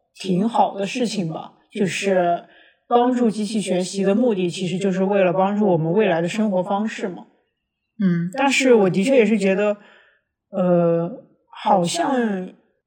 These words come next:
Speaker 1: 就是把验证这件事情弄得过于的复杂了。
Speaker 2: 嗯。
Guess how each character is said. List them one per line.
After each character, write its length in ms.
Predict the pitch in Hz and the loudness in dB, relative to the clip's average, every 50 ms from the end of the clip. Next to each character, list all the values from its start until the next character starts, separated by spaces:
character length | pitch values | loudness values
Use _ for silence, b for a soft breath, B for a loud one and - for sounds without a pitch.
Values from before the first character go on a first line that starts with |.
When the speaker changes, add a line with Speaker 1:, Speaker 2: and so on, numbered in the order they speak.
| _ _ _ _ _ | _ _ _ _ _
Speaker 1:
就 100 | - 285 | -6 -4
是 220 | 269 - - 277 247 | -2 2 6 6 4
把 420 | 208 - - 180 139 139 143 - - | 4 4 0 0 0 0 -2 -4 -6
验 260 | - 269 285 254 233 | -4 -2 2 2 4
证 180 | 233 262 240 | 6 6 4
这 140 | 226 247 247 | 6 4 2
件 160 | 220 247 247 | 2 2 0
事 160 | 233 240 262 220 | 2 0 -2 0
情 220 | 214 208 202 214 | 0 0 0 0
弄 180 | 247 254 240 226 | 0 0 2 0
得 80 | 220 | 0
过 260 | 220 - 370 349 277 196 | -2 0 0 2 2 2
于 160 | 175 156 160 | 0 -2 -4
的 200 | 156 185 190 185 | -4 -4 -4 -4
复 320 | 175 - - - 190 151 151 | -6 -8 -12 -12 -10 -10 -8
杂 300 | 147 165 143 143 - - | -6 -6 -8 -8 -8 -8
了。 260 | 381 370 349 349 - _ _ _ _ - | -6 -6 -8 -8 -12 _ _ _ _ -2
Speaker 2:
嗯。 340 | 202 175 170 160 156 170 - | 0 0 0 0 -4 -6 -8